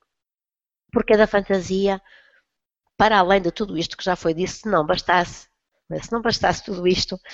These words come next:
ainda existem outros fatores que reforçam a fantasia da união.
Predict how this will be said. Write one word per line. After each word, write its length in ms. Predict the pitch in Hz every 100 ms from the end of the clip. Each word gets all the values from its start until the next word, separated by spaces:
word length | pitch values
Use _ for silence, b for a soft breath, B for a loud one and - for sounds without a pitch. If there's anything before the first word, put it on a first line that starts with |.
| B B B _
ainda 320 | 190 220 220 202
existem 640 | 202 170 185 - - 185
outros 220 | 185 -
fatores 380 | 196 175 - 190
que 120 | -
reforçam 460 | 190 175 175 - 180
a 60 |
fantasia 760 | 180 165 165 160 - 165 170 170
da 140 | 170
união. 420 | 165 185 160 139